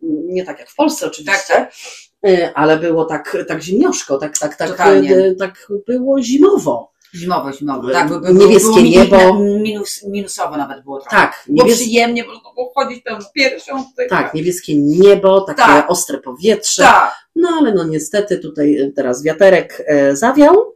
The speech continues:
Speaker 1: <laughs>
Speaker 2: Tak, i mamy w ogóle generalnie cała Wielka Brytania ma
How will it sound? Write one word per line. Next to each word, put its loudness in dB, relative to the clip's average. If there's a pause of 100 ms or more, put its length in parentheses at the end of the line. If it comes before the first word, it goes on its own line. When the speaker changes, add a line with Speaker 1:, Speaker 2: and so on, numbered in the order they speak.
(120)
Speaker 1:
<laughs> 0 (200)
Speaker 2:
Tak, 2
i -6
mamy 0
w -8
ogóle -4
generalnie -2
cała 0
Wielka -10
Brytania -10
ma -10